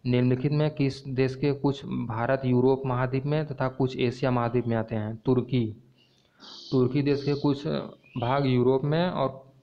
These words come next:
कुछ भाग एशिया महाद्वीप में आते हैं। गल्फ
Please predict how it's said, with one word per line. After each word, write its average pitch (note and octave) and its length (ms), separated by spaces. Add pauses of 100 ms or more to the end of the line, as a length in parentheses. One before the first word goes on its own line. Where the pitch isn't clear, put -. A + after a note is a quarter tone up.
(100)
कुछ C3+ 140
भाग C3 240
एशिया B2+ 320
महाद्वीप B2 340
में C3+ 120
आते A2+ 180
हैं। G#2 400 (4000)
गल्फ C3+ 520